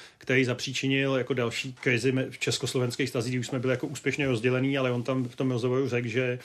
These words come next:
eh, Slováci jsou trochu primitivnější národ. A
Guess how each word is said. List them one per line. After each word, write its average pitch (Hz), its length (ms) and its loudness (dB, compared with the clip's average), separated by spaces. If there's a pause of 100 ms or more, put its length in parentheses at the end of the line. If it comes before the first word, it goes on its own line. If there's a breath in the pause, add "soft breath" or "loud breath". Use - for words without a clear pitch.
(720 loud breath)
eh, - 40 -6
Slováci 123 360 -2
jsou 139 100 0
trochu 131 220 0
primitivnější 131 680 0
národ. 113 500 -2 (520 loud breath)
A 117 400 0